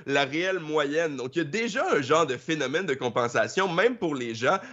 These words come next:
à qui on a donné, euh, quelque chose de, de, de plus petit. Donc, ça, c'est intéressant d'un, d'un point de vue psychologique. Mais quand on regarde la, la, la différence entre les deux lignes dans le graphique,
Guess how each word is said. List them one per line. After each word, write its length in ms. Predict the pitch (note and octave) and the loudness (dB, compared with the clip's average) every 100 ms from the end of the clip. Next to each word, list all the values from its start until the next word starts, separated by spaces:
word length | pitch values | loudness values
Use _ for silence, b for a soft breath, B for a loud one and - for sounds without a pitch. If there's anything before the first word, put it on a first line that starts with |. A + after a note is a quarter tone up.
| F#3+ | -4
à 120 | B2+ | -2
qui 120 | C3 | 2
on 160 | E3+ C3+ | 2 2
a 80 | A#2 | 0
donné, 540 | A#2+ B2 A#2+ D3+ E3 G3 - | 2 2 2 0 0 -6 -2
euh, 380 | A#2 A2+ A2 A2 | 0 2 0 -2
quelque 220 | A2+ A#2 | -4 -4
chose 180 | E3+ C3 | -2 0
de, 140 | A#2+ | 0
de, 240 | G#2+ G#2+ A#2+ | 0 0 0
de 180 | A#2 | 2
plus 300 | B2 - C#3+ | -2 0 -8
petit. 200 | - - | -8 -4
Donc, 220 | D#4 D3+ - | 2 2 2
ça, 100 | A3+ | -2
c'est 140 | D3+ | 0
intéressant 400 | C3+ B2 A#2 G3+ | -2 0 0 0
d'un, 280 | D#3 A#2+ A2 | 0 0 -2
d'un 220 | G#2+ A#2 | -2 -2
point 180 | A2+ C3 | 0 -2
de 60 | B2 | -2
vue 80 | D#3+ | -6
psychologique. 560 | - - A#2 C#3+ D3 - A#3 G3 | -4 0 0 0 -4 -6 -12 -4
Mais 380 | C#3+ E3 E3+ - | 4 4 4 2
quand 180 | A#3 C4 | 4 4
on 20 | |
regarde 680 | C3+ C3+ F#3 B3 D#3+ B2+ A#2+ B - | 2 2 2 2 -2 -4 -4 B -6
la, 420 | B2 A#2+ A2 G#2+ A2 | -2 0 0 -4 -6
la, 220 | A2 G#2+ | -6 -2
la 140 | A2+ | -2
différence 600 | A#2+ - D#3+ D#3+ G#3+ G#3 | -4 0 0 2 0 0
entre 240 | D#3+ D3+ C#3 | -2 -2 -4
les 160 | A#2 | -4
deux 200 | A#2 D3+ | 0 0
lignes 340 | F#3 D3 F#3+ F#3 | 0 0 -2 -2
dans 100 | B2 | -6
le 140 | A2 | -6
graphique, 480 | G#2 G#2 F#3+ A3+ - | -10 -4 -2 -2 -4